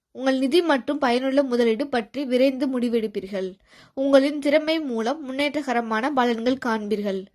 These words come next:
நீண்ட கால திட்டம் அமைக்க இந்த நாளை நீங்கள் பயன்படுத்திக் கொள்ளலாம். ஆன்மீக ஈடுபாடு சிறந்த பலனை தரும்.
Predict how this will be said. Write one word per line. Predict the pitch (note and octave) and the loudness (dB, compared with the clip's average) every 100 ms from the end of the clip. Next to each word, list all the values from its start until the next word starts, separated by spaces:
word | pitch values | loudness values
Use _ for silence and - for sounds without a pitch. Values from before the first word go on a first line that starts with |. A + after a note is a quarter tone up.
| _ - - | _ -20 -18
நீண்ட | - D4 C#4+ C#4 | -6 2 4 4
கால | C4 C#4+ | 4 2
திட்டம் | D#4+ A#3+ G#3 B3+ | 0 -4 -8 -8
அமைக்க | - G#3+ G#3+ C#4 | -8 -8 -8 -6
இந்த | C#4+ B3+ C#4+ | -6 -2 0
நாளை | C4+ B3 C4+ | 2 2 0
நீங்கள் | A#3+ A#3+ C#4+ D4 | -2 -4 -2 -2
பயன்படுத்திக் | C#4 A3+ A3+ A3 G#3 A#3 | 0 -2 -2 -6 -6 -6
கொள்ளலாம். | G#3 F#3+ F#3+ G3 - _ - - | -4 -4 -6 -10 -16 _ -20 -2
ஆன்மீக | A#3 B3+ C4 C4+ C4+ | 0 0 2 2 2
ஈடுபாடு | A#3+ A3+ A3+ A#3+ | 2 0 0 0
சிறந்த | F4+ C#4+ C#4 C#4+ | 0 2 2 0
பலனை | B3+ A3 A3 | -2 -2 -4
தரும். | G#3+ G#3 F#3+ | -6 -8 -8